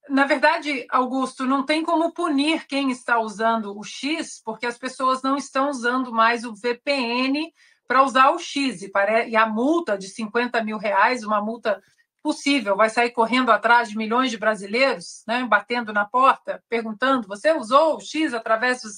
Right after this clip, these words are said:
do V P N?" Não é o caso de hoje, porque hoje o X simplesmente, ah, ficou aberto, ficou, ah, exposto e acessível pras pessoas. Esses dois técnicos, eh, que eu conversei hoje com, com, ah,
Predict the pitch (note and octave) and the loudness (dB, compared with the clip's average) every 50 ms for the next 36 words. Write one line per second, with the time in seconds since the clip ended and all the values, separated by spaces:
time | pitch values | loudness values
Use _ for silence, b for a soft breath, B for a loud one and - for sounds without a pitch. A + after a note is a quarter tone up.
0 | - A3+ A#3 A#3 G#3 F#3+ A3+ A3 A3 G#3+ G#3+ A#3 C4 D4 D4+ C#4 G#3+ F3+ - _ | -16 -14 -14 -12 -8 -6 -6 -6 -6 -6 -4 0 2 2 2 0 -2 -6 -12 _
1 | _ _ _ _ b b b b b b b b b b - A#3 B3 B3+ C4+ D4 | _ _ _ _ b b b b b b b b b b -6 0 4 4 6 6
2 | D#4 D4+ D4 C#4 C#4+ D4 - - B3+ B3 B3 A#3+ A#3+ B3 A3+ B3+ D#4+ E4 D#4 C#4 | 6 4 4 4 4 2 2 4 4 4 4 2 -2 -10 -6 -4 -2 0 2 2
3 | B3+ B3+ A#3+ A#3 G#3 E3 G3 - - G#3 - - B3+ A#3+ A#3 A3+ A3+ B3 C4 A#3 | 4 2 2 0 -4 -8 -16 -16 -18 -14 -8 -4 -2 0 2 2 2 2 2 0
4 | B3 C#4+ C#4+ C4+ - - - - D4 D4+ E4+ F#4 F4 - - - - - - - | -4 -8 -8 -8 -10 -12 -6 -2 0 0 0 0 -2 -6 -10 -20 -20 -14 -8 -8
5 | D4+ C#4+ D4+ D#4 C#4 A#3 B3 B3 B3+ C4+ C4+ C4+ - D#4 D#4 D#4 b b b b | -6 -6 -4 -6 -4 -2 -2 0 0 -2 -2 -4 -6 -8 -8 -8 b b b b
6 | b b b b _ _ - B3 B3+ C4+ C4 C4 B3+ B3+ - - - - D4 - | b b b b _ _ 2 4 6 6 6 4 2 0 -8 -10 -10 -10 -12 -12
7 | _ - - C4 C4+ C#4+ D4 C#4 C4+ - G#3+ A3+ A3+ - B3 C4+ C4+ C4 - A3+ | _ -2 2 4 6 6 6 6 4 2 -2 -6 -6 -2 0 -2 -2 -2 -6 -18
8 | F#3+ - A#3 A3 - A#3+ A#3 A#3 _ - B3 C4 C4 - - B3+ A#3+ - B3 A#3+ | -18 -16 -16 -12 -6 -2 -4 -2 _ -4 -6 -6 -6 -8 -8 -8 -2 2 2 2
9 | A#3+ B3 B3+ - - - - - A#3+ B3 C4+ - - - - _ - C#4 C4 B3+ | 2 2 -2 -8 -12 -14 -6 -2 0 0 0 0 -4 -14 -20 _ -10 -8 -4 -4
10 | B3+ B3+ - C#4+ C4+ - - C4 A#3 B3 A#3 - A#3+ - - - C#4 C#4 C4+ - | -4 -4 -6 -8 -8 -6 -8 -8 -6 -6 -6 -6 -6 -8 -8 -8 -10 -10 -8 -2
11 | D4 C#4 C#4+ D4+ E4 E4+ E4 - b b b b - D#4+ C4+ A#3 G#3+ A#3+ A#3+ A#3+ | 0 2 4 4 2 0 -4 -8 b b b b -10 -8 -6 -4 -2 -2 -2 -2
12 | - - - A#3+ A#3+ A#3 - A#3 A3 G#3 - G#3+ G#3 - - - - - A#3+ A3+ | -4 -4 -2 0 0 0 -2 -4 -10 -10 -10 -14 -14 -14 -16 -16 -10 -8 -8 -8
13 | A3+ - A#3+ A3+ A3+ A#3 A3+ G#3+ G3+ G3+ - - G#3+ G#3+ G#3+ A3+ B3+ C4+ C4+ A#3+ | -6 -4 -6 -4 -4 -6 -6 -6 -8 -10 -8 -8 -6 -2 2 6 6 6 6 4
14 | F#3+ G3 G3+ G3 A3+ A3 - _ - A3 A3+ A3 - A#3 A3+ A3 G#3+ G#3 | -2 -6 -10 -10 -12 -12 -12 _ -10 -8 -6 -4 0 2 2 4 2 2